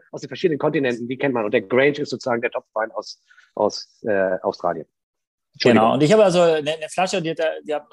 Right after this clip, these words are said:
Speaker 2: so eine Probe mit den höchstbewertesten Weinen der Welt. Und dann hatte ich zufällig den Kellermeister, der war dann in Hamburg und ich habe ihn gefragt, zwei Wochen vorher, sage ich, "Ich habe eine sechsundachtziger Grange, was mache ich der, mit der einen Tag vorher auf, eine halbe Stunde vorher auf, dekantieren, große Gläser?"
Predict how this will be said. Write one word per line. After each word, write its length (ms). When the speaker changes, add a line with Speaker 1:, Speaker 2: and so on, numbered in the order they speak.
Speaker 2:
so 120
eine 120
Probe 300
mit 260
den 220
höchstbewertesten 760
Weinen 280
der 100
Welt. 240
Und 180
dann 160
hatte 140
ich 60
zufällig 320
den 100
Kellermeister, 560
der 140
war 100
dann 120
in 140
Hamburg 280
und 100
ich 100
habe 140
ihn 60
gefragt, 420
zwei 160
Wochen 220
vorher, 180
sage 160
ich, 240
"Ich 160
habe 100
eine 120
sechsundachtziger 680
Grange, 300
was 160
mache 220
ich 80
der, 260
mit 180
der 160
einen 160
Tag 300
vorher 320
auf, 320
eine 100
halbe 220
Stunde 340
vorher 300
auf, 200
dekantieren, 640
große 300
Gläser?" 340